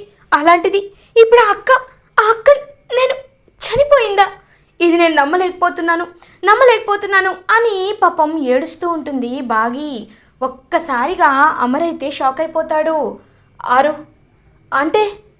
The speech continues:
"నువ్వు ఎప్పుడు చెప్పే పక్కింటక్క?" అని అంటారు.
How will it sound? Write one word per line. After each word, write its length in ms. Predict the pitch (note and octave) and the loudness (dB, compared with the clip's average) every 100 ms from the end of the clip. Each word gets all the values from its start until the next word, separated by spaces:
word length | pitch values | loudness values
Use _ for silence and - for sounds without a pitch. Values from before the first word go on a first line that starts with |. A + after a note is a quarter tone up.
| _ _ _ _ F4 | _ _ _ _ 0
"నువ్వు 200 | A4 G#4 | 2 2
ఎప్పుడు 360 | C#4+ F4 G#4+ | 0 -2 2
చెప్పే 320 | A4 G#4 G#4 G4+ | 2 0 -2 -6
పక్కింటక్క?" 800 | - A4 - G#4 G#4 F#4+ F#4 | 0 2 2 -2 -2 -2 2
అని 440 | G4 F#4 - G#4 A#4 | 2 2 -4 0 2
అంటారు. 640 | A4 A4 G4+ G#4+ F#4+ - | 2 4 4 4 2 -4